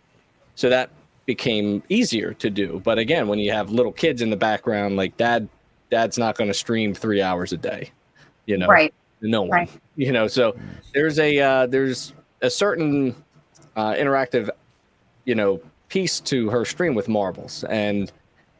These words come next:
Speaker 1: then going off of other streamers, like, with the sound alerts, you know, I have a friend, Killer Cam, who he has, like, two thousand alerts.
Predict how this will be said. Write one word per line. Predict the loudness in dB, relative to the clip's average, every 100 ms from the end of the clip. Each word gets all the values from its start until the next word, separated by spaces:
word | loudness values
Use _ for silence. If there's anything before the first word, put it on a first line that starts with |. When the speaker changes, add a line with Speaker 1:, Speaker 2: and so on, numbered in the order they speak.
| _
Speaker 1:
then | 0 2
going | 2 2 2
off | 0
of | 0
other | 0 0
streamers, | -2 2 2 2 -2
like, | -6
with | -6
the | -4
sound | 0 0 2
alerts, | 0 -2 -8 -8 -10 -10 -20 _
you | -4
know, | -2
I | 0
have | -2
a |
friend, | -2 -2 -2
Killer | 0 -2
Cam, | -2 -2 -2 -4 -10 -20 _ _ _ _
who | -2 0 2 0
he | 0
has, | 0 0
like, | -2
two | -2 -2
thousand | -2 0 0 0 0 -2 -2
alerts. | -2 0 -2 -6 -12